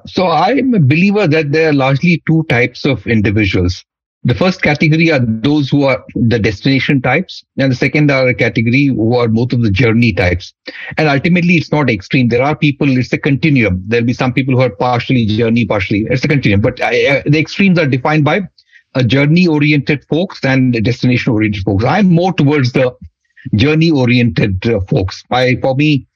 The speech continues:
you know, outcomes just are outcomes. I don't really plan or aim a lot, uh, on outcomes. I really aim a lot for doing things that I like to do at that moment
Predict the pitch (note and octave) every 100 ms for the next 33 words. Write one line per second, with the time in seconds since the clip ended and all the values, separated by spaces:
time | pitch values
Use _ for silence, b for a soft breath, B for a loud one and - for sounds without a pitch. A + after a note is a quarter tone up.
0 | B B B - C3 B2+ C3 D3 E3 D#3+
1 | A#2 C#3 C3 C3 C3 A#2+ A#2 - D3+ A#2
2 | A#2+ B2+ C#3+ - G2+ B2+ C#3 D3 - C3+
3 | C3 C3 B2+ A2+ A2 A#2+ C#3 D#3 D#3 C#3
4 | A#2 C3 A#2 C3 C#3+ - - B2 A2+ G#2
5 | B2 G#2+ A2 - - F#2+ F2 - _ _
6 | _ - D#3 E3+ D3+ D3 D3 D3+ F3 D3
7 | C3 D3 - - C3+ G#2+ F#2+ _ _ -
8 | A2+ D3 D3+ B2+ C3+ C#3 B2 A#2+ A#2+ A#2
9 | B2+ B2+ B2 B2+ A#2 A2+ B2+ - G#2 A2
10 | A#2+ B2 F#2